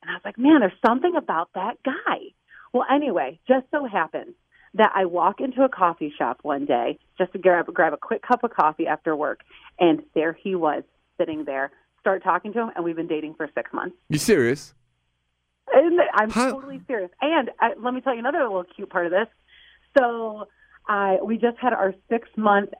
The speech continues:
Speaker 1: anniversary yesterday.
Speaker 2: Congrats.
Speaker 1: And I, I, <laughs> I made him a card, and it has two coffee cups with some coffee beans on it, and it says, "Where have you been all my life?"
Speaker 2: Oh, that, that is sweet. <laughs>
Speaker 1: Thank
Speaker 2: That,
Speaker 1: you.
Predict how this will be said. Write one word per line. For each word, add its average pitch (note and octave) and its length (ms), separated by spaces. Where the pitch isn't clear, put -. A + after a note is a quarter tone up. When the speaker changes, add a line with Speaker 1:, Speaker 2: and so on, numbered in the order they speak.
Speaker 1:
anniversary F3+ 760
yesterday. F#3 520
Speaker 2:
Congrats. G2+ 500
Speaker 1:
And A#3 180
I, G#3+ 200
I, A#3 120
<laughs> A3+ 100
I A3 40
made G3+ 260
him C#4+ 180
a D4+ 60
card, G#3 500
and G3+ 400
it G#3 180
has G3+ 140
two B3+ 100
coffee F#3 400
cups - 400
with G#3+ 160
some F#3+ 100
coffee F3+ 380
beans A#3 340
on A#3 180
it, C4+ 140
and G#3 120
it G3+ 160
says, G3 220
"Where G3+ 260
have G3 180
you F3+ 180
been F3+ 420
all F3+ 160
my E3+ 160
life?" - 240
Speaker 2:
Oh, E2 680
that, G2 220
that A2+ 180
is G2+ 120
sweet. E2 300
<laughs> - 300
Speaker 1:
Thank - 340
Speaker 2:
That, B2+ 120
Speaker 1:
you. - 60